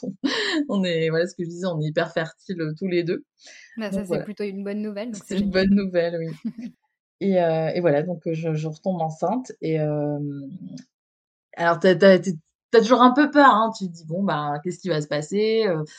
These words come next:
Speaker 1: est-ce que ça va bien se passer et tout ? » J'essayais de pas trop y penser, mais bon, forcément, tu, tu l'as dans un coin de la tête. Et, euh, donc, je tombe enceinte en octobre deux mille dix-huit. Et, euh,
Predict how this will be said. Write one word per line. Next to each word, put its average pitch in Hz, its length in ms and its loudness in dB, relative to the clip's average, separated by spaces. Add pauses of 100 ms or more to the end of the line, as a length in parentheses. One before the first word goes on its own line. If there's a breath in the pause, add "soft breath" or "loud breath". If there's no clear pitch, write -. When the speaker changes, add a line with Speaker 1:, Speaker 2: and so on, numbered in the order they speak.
(380 loud breath)
Speaker 1:
est-ce 196 140 0
que 220 100 0
ça 175 200 6
va 160 80 4
bien 156 160 -2
se 156 80 -12
passer 147 380 0
et 165 60 -4
tout ? » 147 160 -12 (680)
J'essayais 254 300 4
de 262 60 -2
pas 214 160 6
trop 202 300 0
y 214 120 2
penser, 220 680 2
mais 160 320 -2
bon, 151 180 -8 (400)
forcément, 180 380 -4
tu, - 160 -18
tu - 100 -14
l'as 180 100 0
dans 175 160 -4
un 160 60 -6
coin 190 180 -2
de 190 60 2
la 160 140 0
tête. 175 260 0 (640 soft breath)
Et, 165 120 2
euh, 165 60 4
donc, 185 160 -4
je - 60 -18
tombe 180 160 -4
enceinte 190 260 -4
en 175 100 -2
octobre 165 320 -2
deux 165 80 -4
mille 160 200 -4
dix-huit. 175 680 -10
Et, 180 160 0
euh, 160 400 -4